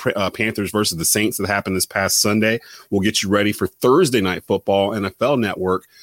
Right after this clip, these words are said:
The Panthers traveling to Houston to take on, uh, an interesting Houston Texans team. Um, and we'll also quickly go around the league, things that me and Skylar saw and heard,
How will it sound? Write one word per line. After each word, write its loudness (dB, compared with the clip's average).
The -6
Panthers -2
traveling 0
to -6
Houston 2
to 0
take -4
on, 0
uh, 2
an -6
interesting 2
Houston 2
Texans -2
team. -4
Um, -2
and 2
we'll 4
also 2
quickly -2
go 2
around 2
the 2
league, 2
things 0
that -4
me 2
and 0
Skylar 0
saw 2
and -2
heard, 0